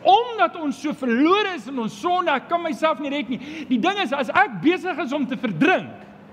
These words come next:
dan het ek iemand nodig om my te red. Ek kan myself nie red nie. Dis die punt van om te verdrink.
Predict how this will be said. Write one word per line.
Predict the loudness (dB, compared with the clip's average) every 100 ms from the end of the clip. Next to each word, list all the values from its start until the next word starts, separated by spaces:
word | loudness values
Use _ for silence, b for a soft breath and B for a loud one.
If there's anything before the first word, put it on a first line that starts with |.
| -20 -20 -20 B 0
dan | 2 2
het | -2
ek | -2
iemand | 0 -2 2
nodig | 2 2 -2
om | 2
my | 2
te | 2 0
red. | 0 0 -4 -4
Ek | -4 -2
kan | -4 -2
myself | -2 0 0 0
nie | -2 -2
red | -2
nie. | -4 0
Dis | 2 2
die | -4
punt | 0 -2 2
van | 0 0 -2 -14 -20 -20 -20 -20 -4
om | 0 2 0 -2
te | 0
verdrink. | 2 4 2